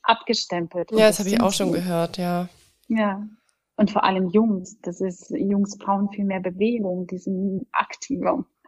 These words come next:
Speaker 1: Oder dieses sch-, ganz sture, immer einfach nur widersprechen, ja. Egal, was du sagst, nee, immer was dagegen. Das ist
Speaker 2: Mhm.
Speaker 1: auch eine Zeichen, ja. Mit zwei, drei, vier Jahren ist es noch okay. Aber mit sechs,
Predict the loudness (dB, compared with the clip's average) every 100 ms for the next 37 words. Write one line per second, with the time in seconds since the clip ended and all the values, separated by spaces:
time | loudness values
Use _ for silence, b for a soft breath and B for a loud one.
0 | 2 6 8 8 6 2 0 0 4 6
1 | 6 6 4 2 4 6 6 6 4 6
2 | 6 6 4 2 2 2 6 6 4 0
3 | 2 4 4 0 -2 -2 -2 -2 -2 0
4 | -2 -6 -2 2 4 6 4 2 4 4
5 | 4 -2 -2 0 0 0 0 0 0 -2
6 | -4 -2 -2 -2 -2 -4 -6 -8 -4 0
7 | 2 4 4 2 -2 -2 -2 -6 -8 0
8 | 2 2 -4 -4 0 4 6 4 2 4
9 | 4 4 2 4 6 6 2 0 4 6
10 | 8 6 4 -2 -4 -4 -4 -4 -6 2
11 | 4 4 0 B B B 2 4 2 2
12 | 6 6 4 -10 -20